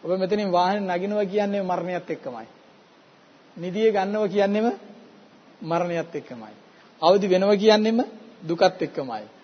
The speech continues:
අවදි වෙනවා කියන්නේම මරණයත් එක්කමයි. ජීවත් වෙනවා කියන්නේ දුකමයි. අව-, මේ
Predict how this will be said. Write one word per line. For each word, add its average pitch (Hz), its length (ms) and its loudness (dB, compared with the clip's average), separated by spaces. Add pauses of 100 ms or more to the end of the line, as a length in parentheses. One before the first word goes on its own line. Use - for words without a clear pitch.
(280)
අවදි 202 260 2
වෙනවා 190 240 2
කියන්නේම 214 420 2 (540)
මරණයත් 175 640 -2
එක්කමයි. 117 400 -12 (380)
ජීවත් 208 380 0
වෙනවා 196 240 2
කියන්නේ 214 380 0 (460)
දුකමයි. 165 500 -6 (840)
අව-, 170 240 4
මේ 165 720 2